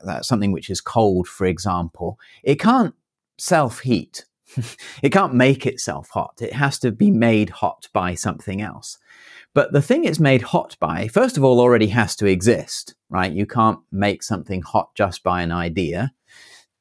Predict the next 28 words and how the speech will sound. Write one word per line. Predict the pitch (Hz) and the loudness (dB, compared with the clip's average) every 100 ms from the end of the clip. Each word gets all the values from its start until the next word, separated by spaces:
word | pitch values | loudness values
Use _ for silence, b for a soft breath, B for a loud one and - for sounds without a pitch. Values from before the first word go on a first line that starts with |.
| - | 0
And | 143 156 151 - | 2 4 2 0
presumably | 156 202 285 120 123 | 2 4 6 6 4
it | 127 | 4
needs | 139 - | 2 2
to | 127 | -2
have | 127 135 123 117 - _ _ - | 0 2 2 -2 -12 _ _ -16
something | - - 151 135 135 120 | -12 -2 -2 2 4 4
which | 98 | 2
is | 117 110 | -2 2
related, | 110 101 | 2 2
which | 113 - | 0 0
can | 120 107 | 2 2
generate, | 98 151 180 117 85 95 - - | 4 4 4 2 0 -6 -10 -2
can | 120 | 0
change, | 117 151 175 156 117 95 - - | 2 2 6 6 6 2 -6 -8
can | 120 | -6
have | 95 135 123 | -2 0 2
an | 113 | 0
effect | 101 - - - 107 | -2 -4 -6 -6 -4
on | 92 | -2
that | 90 - | -2 -6
thing | - 92 | -6 -6
to | - 104 | -6 -8
change | - 160 160 110 | 0 4 6 4
it | 92 - | -2 -4
from | 101 | -6
potential | - - 92 - - - | -6 -8 -8 -8 -12 -10
to | 92 | -8